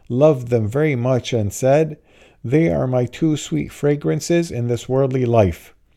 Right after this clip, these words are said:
The Messenger of Allah sallallahu alaihi wasallam delivered a sermon one day,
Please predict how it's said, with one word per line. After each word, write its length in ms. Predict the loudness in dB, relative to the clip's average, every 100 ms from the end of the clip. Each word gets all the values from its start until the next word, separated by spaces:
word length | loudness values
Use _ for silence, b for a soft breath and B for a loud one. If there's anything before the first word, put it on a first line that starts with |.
| B B B B
The 120 | 2
Messenger 460 | 2 0 0 0 2
of 80 |
Allah 460 | 2 2 4 4 4
sallallahu 720 | 0 0 2 4 4 4 2
alaihi 480 | 2 2 2 0 -2
wasallam 640 | -2 -2 0 2 2 0 -6 _ b b b
delivered 460 | 2 6 6 4 2
a 80 | -2
sermon 480 | 0 0 2 0 0
one 220 | 0 4
day, 360 | 4 4 0